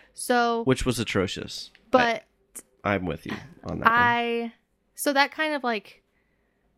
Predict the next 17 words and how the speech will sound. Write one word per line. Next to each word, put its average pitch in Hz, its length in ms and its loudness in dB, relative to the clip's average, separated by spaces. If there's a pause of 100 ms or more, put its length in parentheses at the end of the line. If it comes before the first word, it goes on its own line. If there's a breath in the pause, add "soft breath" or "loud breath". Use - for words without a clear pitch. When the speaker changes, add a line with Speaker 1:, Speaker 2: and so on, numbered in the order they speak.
(240)
Speaker 1:
I 202 100 2
don't 180 140 -4
know, 165 300 -10 (720)
knocked 196 280 0
me 214 80 -6
down 190 240 0
a 175 40 -10
few 180 200 -8
notches 175 400 -6
as 175 140 -8
far 180 180 0
as, 180 140 -6
like, 180 100 -10
excitement 208 760 -4
for 240 200 -2
reenactments, 240 720 0
because 190 480 -6